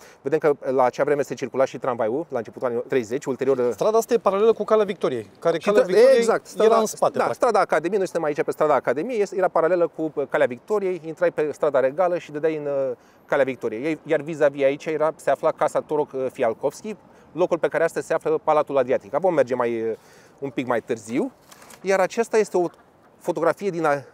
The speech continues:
Speaker 1: dintr-un alt unghi. Este, vedem de aici, de unde este acest automobil, este exact strada Ministerului din, uh, spatele nostru, cea care este aici. Și, uh, lângă,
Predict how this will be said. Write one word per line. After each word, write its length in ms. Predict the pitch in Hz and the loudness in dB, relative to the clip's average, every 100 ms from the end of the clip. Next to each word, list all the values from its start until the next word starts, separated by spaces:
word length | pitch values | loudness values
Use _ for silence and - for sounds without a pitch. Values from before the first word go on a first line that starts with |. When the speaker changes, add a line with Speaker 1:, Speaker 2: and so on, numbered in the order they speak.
| - | -16
Speaker 1:
dintr-un 360 | - 139 135 - | -8 -6 -4 0
alt 260 | 165 226 | 0 0
unghi. 320 | 160 147 202 - - - _ _ | -2 -4 -6 -14 -20 -20 _ _
Este, 580 | - 180 180 185 170 165 - _ 160 | -4 -4 0 4 4 4 -2 _ -6
vedem 280 | 151 170 180 | -2 0 0
de 60 | 151 | -2
aici, 140 | 160 | -2
de 120 | 170 151 | -2 -2
unde 140 | 139 | -4
este 200 | 143 151 | -2 -4
acest 300 | 135 127 156 | -4 -6 -2
automobil, 560 | 156 131 135 120 104 156 | 0 0 0 -2 -4 -6
este 180 | 165 165 | -6 -6
exact 280 | 139 190 190 | -6 -6 -4
strada 280 | - 180 | -2 0
Ministerului 680 | 165 131 123 - 120 113 143 - - 123 | 0 -4 -4 0 0 0 -6 -8 -20 -14
din, 200 | 123 139 | -8 -4
uh, 100 | 135 | -4
spatele 380 | - 160 143 120 | -2 -2 -2 -6
nostru, 420 | 117 104 135 175 | -8 -10 -10 -10
cea 200 | - 143 | -10 -8
care 380 | 131 123 120 110 - | -2 -2 -2 -6 -8
este 300 | 120 - 120 | -8 -4 -4
aici. 300 | 117 104 - 98 135 - - - - - - - _ - - | -4 -6 -6 -4 -4 -6 -20 -20 -20 -20 -20 -20 _ -20 -20
Și, 460 | - - 220 247 214 - | -14 -6 -4 -4 -6 2
uh, 520 | 170 165 156 147 131 107 _ _ _ _ _ _ _ _ _ _ _ _ _ _ _ _ _ | 6 6 6 4 0 -6 _ _ _ _ _ _ _ _ _ _ _ _ _ _ _ _ _
lângă, 680 | 139 170 262 214 160 139 | -4 0 2 4 4 4